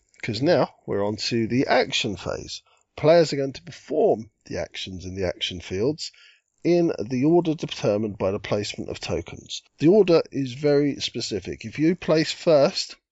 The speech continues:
uh, somebody plays second and third, the person who places third is gonna go first, and the person who places first is gonna go last. It's ve-, it's very tactical in where you place these actions.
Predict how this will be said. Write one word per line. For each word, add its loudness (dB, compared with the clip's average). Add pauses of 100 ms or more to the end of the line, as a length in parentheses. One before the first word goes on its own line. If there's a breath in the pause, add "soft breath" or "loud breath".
uh, -2
somebody -6
plays 0
second -2
and -4
third, 4
the -10
person 0
who -2
places -4
third 6
is -12
gonna -8
go -4
first, -6
and -14
the -18
person -4
who -8
places -8
first 0
is -10
gonna -12
go -6
last. -4
It's -14
ve-, 0
it's -4
very 2
tactical -6
in -10
where 0
you -4
place -4
these -10
actions. -10